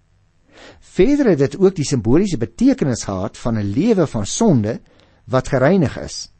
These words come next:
Paulus vertel ook later daarvan. Jy kan dit gerus gaan lees in een Korinte vyf by die agste vers. Duisende mense het van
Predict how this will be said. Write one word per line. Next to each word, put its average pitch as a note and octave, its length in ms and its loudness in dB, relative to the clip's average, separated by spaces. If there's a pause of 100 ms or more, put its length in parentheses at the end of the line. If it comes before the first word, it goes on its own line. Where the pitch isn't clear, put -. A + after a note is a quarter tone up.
(380)
Paulus G#3+ 340 2
vertel A3+ 420 0
ook D#4 140 -4
later G2+ 340 -4
daarvan. F#2 440 -4 (560)
Jy A2 100 -8
kan A#2+ 160 -2
dit A2+ 120 -4
gerus A#2+ 280 -2
gaan C3 160 -4
lees D#3+ 320 -4
in A#2 180 -6
een C#3+ 140 0
Korinte A2 340 -4
vyf B2 400 -2
by A2 100 -6
die A#2 120 -4
agste A2 300 -6
vers. - 500 -10 (1200)
Duisende G3 560 4
mense G2 420 -4 (260)
het C3+ 200 -2
van D3+ 220 -4